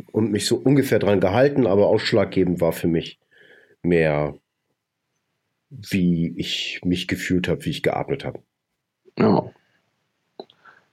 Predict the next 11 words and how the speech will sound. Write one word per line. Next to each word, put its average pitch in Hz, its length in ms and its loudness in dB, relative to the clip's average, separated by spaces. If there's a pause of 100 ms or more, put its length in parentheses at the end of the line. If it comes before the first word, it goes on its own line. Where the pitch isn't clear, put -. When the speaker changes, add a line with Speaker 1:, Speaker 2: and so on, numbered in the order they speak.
(1120)
Speaker 1:
Ach 95 100 -6
so, 113 240 2
ich 90 200 0
hab, - 240 -4
ähm, 95 480 0
auf - 160 -6
der 92 160 0
Webseite 98 500 0
noch 90 360 -2
zum 87 640 0
Download 120 800 2